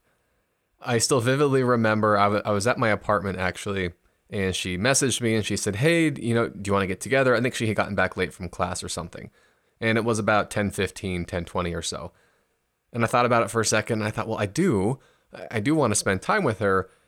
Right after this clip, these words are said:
and yet I know that I need to keep my commitment. I, I know how much this helps me." So I said, "Ah, well, I, I'd love to, uh, yet I, I have this commitment where I go to bed at ten thirty every night just so I can get everything done that I need to."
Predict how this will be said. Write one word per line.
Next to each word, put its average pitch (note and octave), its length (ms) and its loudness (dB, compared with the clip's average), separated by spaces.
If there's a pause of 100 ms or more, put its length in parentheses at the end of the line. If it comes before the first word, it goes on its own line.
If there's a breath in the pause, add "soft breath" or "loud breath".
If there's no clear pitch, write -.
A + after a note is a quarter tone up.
(200 soft breath)
and A#2 160 0
yet A2+ 220 2
I A2+ 100 0
know A2+ 640 2 (140)
that G2+ 180 0
I G2+ 60 2
need G2 140 0
to F#2+ 60 -6
keep - 200 -6
my F2+ 100 -2
commitment. - 460 -10
I, G2 180 -4
I G2+ 100 -2
know G#2 300 2
how G2+ 160 -4
much F#2 220 -2
this - 180 -6
helps - 260 -4
me." - 240 -16 (680)
So A2+ 180 0
I G#2+ 60 2
said, C#3+ 220 2
"Ah, C3 280 2
well, A2+ 140 0
I, A#2 160 -2 (120)
I'd A2+ 120 -4
love D3 180 2
to, C#3 300 0 (500 soft breath)
uh, G#2 320 0
yet A#2 200 2
I, A2+ 240 2
I G#2+ 80 -4
have A2 120 -2
this G2 140 -2
commitment B2 440 -2
where G#2 500 2
I F#2 100 -2
go G#2 120 0
to G2 60 2
bed F#2 160 0
at - 80 -4
ten F#2 180 -4
thirty G#2+ 280 0
every G2 160 0
night F#2 240 0
just F#2+ 160 -4
so G#2+ 100 -2
I F#2 60 2
can F#2 100 -6
get F#2 100 0
everything F2+ 340 -2
done E2+ 180 -2
that E2+ 100 -6
I E2+ 80 -6
need E2 240 -8
to." - 240 -10